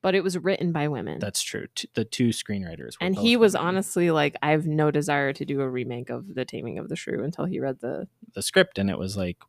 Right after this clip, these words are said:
Speaker 1: He loved
Speaker 2: witty
Speaker 1: it.
Speaker 2: and funny and, yeah. So, kind of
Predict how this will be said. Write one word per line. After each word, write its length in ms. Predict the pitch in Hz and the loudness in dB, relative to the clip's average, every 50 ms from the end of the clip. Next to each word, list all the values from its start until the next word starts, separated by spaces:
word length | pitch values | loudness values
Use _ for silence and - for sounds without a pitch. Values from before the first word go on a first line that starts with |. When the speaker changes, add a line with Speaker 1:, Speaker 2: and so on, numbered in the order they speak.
| _ | _
Speaker 1:
He 160 | 117 104 104 104 | 0 4 6 8
loved 180 | 107 110 110 | 8 8 8
Speaker 2:
witty 100 | 104 107 | 6 4
Speaker 1:
it. 40 | 110 | 2
Speaker 2:
and 400 | 95 95 95 92 - - - - - _ _ _ | 2 0 -2 -2 -6 -10 -14 -20 -20 _ _ _
funny 460 | - - 113 113 117 117 117 110 104 104 | -2 2 4 4 6 4 4 4 2 0
and, 360 | 98 95 95 90 95 110 - - _ _ _ | 0 -2 -4 -6 -8 -10 -14 -18 _ _ _
yeah. 200 | - 117 - - - _ _ _ _ - - - - - - - - _ _ _ _ _ _ _ _ _ _ _ _ _ _ | -6 -6 -6 -8 -12 _ _ _ _ -20 -20 -20 -20 -20 -20 -20 -20 _ _ _ _ _ _ _ _ _ _ _ _ _ _
So, 480 | - - - 147 139 131 127 127 - - _ _ _ _ _ | -6 2 6 8 8 8 8 6 2 -4 _ _ _ _ _
kind 240 | - - - 160 175 | -8 -4 0 2 2
of 120 | 170 - | 2 2